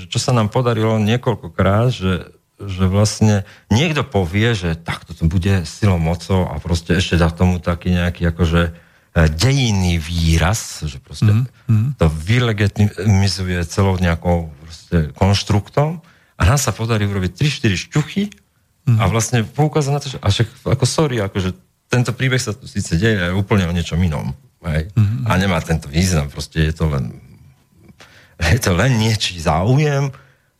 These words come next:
Speaker 1: je to len krátkodobý záujem. Vieš, strašne ma baví, e, v tom bezvedomí o Európskej únii, ktoré tu panuje.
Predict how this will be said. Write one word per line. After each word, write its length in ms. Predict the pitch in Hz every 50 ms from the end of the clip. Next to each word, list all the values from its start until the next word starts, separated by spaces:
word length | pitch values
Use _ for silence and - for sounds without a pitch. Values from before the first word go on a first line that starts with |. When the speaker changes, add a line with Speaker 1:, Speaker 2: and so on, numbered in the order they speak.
| _ _
Speaker 1:
je 200 | - - 101 117
to 140 | 113 - 101 95
len 220 | 113 147 147 117
krátkodobý 680 | 98 120 110 92 104 - - 147 139 131 135 131 135 120
záujem. 720 | - - - 123 120 110 107 113 117 110 107 107 104 - - _ _ _ _ _
Vieš, 240 | - 113 123 127 117
strašne 380 | 95 - - 160 185 - - 180
ma 120 | 151 120
baví, 440 | 107 104 117 123 131 139 143 143 143
e, 40 | 135 - _ _ _ _ _ _ _ _ - - 104 110 107 107
v 120 | 104 -
tom 200 | - - 110 107
bezvedomí 600 | 98 123 170 165 156 151 127 107 104 101 98 98 92
o 120 | 92 87 82 82 87 - _ -
Európskej 640 | - - 120 135 135 123 113 98 - - - 98 82
únii, 360 | 80 80 85 90 90 95 92
ktoré 240 | 87 - 90 85 85
tu 120 | 82 85
panuje. 480 | 82 - 131 143 143 131 95 82 73